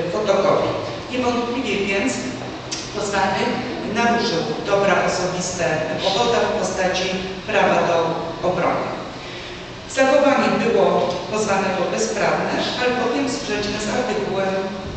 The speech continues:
sto pięćdziesiąt sześć Kodeksu Postępowania Karnego. Dlatego sąd ustalił, iż pozwany naruszył dobra osobiste powoda w postaci prawa do obrony. Dalszym żądaniem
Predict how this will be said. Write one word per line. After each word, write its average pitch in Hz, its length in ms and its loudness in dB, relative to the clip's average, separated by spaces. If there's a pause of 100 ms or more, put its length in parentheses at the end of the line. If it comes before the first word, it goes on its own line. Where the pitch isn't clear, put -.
(340)
sto - 240 -6
pięćdziesiąt 170 600 0
sześć 233 320 2
Kodeksu 170 420 0 (200)
Postępowania 160 840 -2 (360)
Karnego. 131 440 -6 (500)
Dlatego 220 340 2 (140)
sąd 233 200 0 (200)
ustalił, 175 460 0 (220)
iż 139 60 -2 (120)
pozwany 180 380 0 (120)
naruszył 165 360 -2 (120)
dobra 165 280 -2
osobiste - 440 -4 (140)
powoda 202 380 -2
w - 80 -4 (120)
postaci - 400 -4 (120)
prawa 160 320 -2
do 151 140 -4
obrony. 147 320 -4 (800)
Dalszym 233 380 2
żądaniem 175 440 2